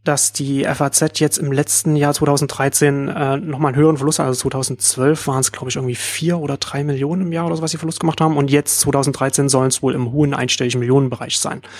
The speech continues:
Und ich hatte das halt getwittert, so, so ein verletztes Tier. Und dann, und dann darauf,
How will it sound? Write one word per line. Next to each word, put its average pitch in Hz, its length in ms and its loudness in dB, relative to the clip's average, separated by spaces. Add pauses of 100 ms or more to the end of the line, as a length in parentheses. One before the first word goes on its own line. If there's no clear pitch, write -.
(300)
Und 139 100 0
ich - 60 -2
hatte 143 100 2
das 143 120 2
halt 139 120 -2
getwittert, 139 360 2
so, 131 120 0
so 147 200 -4
ein 139 80 -6 (300)
verletztes - 460 0
Tier. 113 340 -2 (360)
Und 135 100 -4
dann, 117 180 -4
und 135 140 -6
dann 120 160 -2
darauf, 117 420 -8